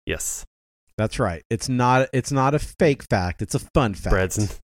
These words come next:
Speaker 1: Brad's not a liar.
Speaker 2: Well, thank you, Jeremy. I <laughs> appreciate you cl-, you clarifying that I am not a liar. So, if I didn't lie about that, hopefully I'm not lying about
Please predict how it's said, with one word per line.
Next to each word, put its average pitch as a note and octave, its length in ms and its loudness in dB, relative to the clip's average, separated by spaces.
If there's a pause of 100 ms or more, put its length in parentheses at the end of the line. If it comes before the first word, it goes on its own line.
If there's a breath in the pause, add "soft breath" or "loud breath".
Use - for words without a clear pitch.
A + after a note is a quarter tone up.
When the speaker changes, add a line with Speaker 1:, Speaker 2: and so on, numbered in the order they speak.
Speaker 1:
Brad's G2 280 0
not F#2+ 180 2
a F2+ 80 2
liar. D#2 540 -2 (320)
Speaker 2:
Well, B2 100 2
thank - 300 0
you, A2+ 80 2
Jeremy. G#2 340 -2
I A2 120 2
<laughs> - 20 4
appreciate D3 720 2
you B2 240 2 (120)
cl-, - 220 -6 (300)
you C#3 140 2
clarifying A#2+ 580 2
that G#2 100 -2
I G2+ 140 -2
am F#2+ 160 -4
not F#2+ 160 -4
a G2 40 -4
liar. D2+ 380 -10
So, - 300 2
if A#2 160 -2
I D#3 80 6
didn't A#3+ 160 2
lie G#3+ 160 2
about F#3+ 240 0
that, F3+ 200 2
hopefully C#3+ 340 0
I'm A#2 120 -2
not A#2+ 260 0
lying G#2+ 380 -2
about F#2 520 -4